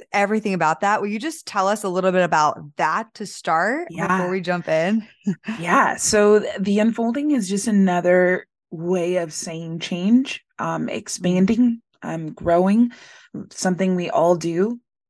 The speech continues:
Speaker 2: all the time, actually, you know, and a
Speaker 1: Yeah.
Speaker 2: lot of times when we do experience change, when we do experience growth, um, sometimes it's met with opposition,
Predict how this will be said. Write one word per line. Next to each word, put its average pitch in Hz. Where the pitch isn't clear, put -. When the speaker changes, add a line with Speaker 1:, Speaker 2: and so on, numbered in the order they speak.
Speaker 2:
all 175
the 175
time, 175
actually, 254
you 240
know, 226
and 185
a 180
Speaker 1:
Yeah. 180
Speaker 2:
lot 180
of 202
times 196
when 170
we 185
do 196
experience 202
change, 196
when 185
we 175
do 180
experience 180
growth, 170
um, 165
sometimes 180
it's 175
met 175
with 170
opposition, 160